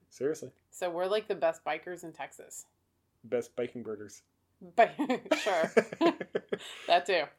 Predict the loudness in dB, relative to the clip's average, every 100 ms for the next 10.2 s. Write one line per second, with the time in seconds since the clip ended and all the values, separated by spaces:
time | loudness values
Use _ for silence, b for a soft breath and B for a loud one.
0 | b b 0 2 2 4 8 8 8 6
1 | 4 4 0 -8 _ _ _ _ _ -2
2 | 0 0 -6 _ _ -2 0 0 0 2
3 | 4 2 2 2 0 0 2 4 2 0
4 | -2 -4 -8 -12 -6 0 2 2 2 0
5 | 2 2 2 0 0 0 -2 -6 -8 -10
6 | -14 -16 _ _ -2 -2 -2 -4 -6 -8
7 | -12 -2 0 2 0 -2 -2 -4 -4 -8
8 | -8 0 2 2 0 -2 -4 -8 -6 -6
9 | -4 -4 -4 -6 -4 -2 -4 -4 -2 -2
10 | -4